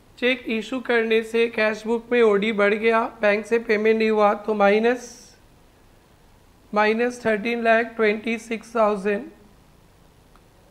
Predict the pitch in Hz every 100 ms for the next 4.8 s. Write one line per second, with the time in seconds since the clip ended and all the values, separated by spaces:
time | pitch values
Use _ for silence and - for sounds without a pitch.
0 | _ _ _ _ _ 226 240 254 247 240
1 | 240 233 233 233 247 226 226 226 - 220
2 | 220 220 226 320 - - _ _ _ _
3 | _ - - _ _ _ _ - _ -
4 | 233 214 214 - 233 226 226 -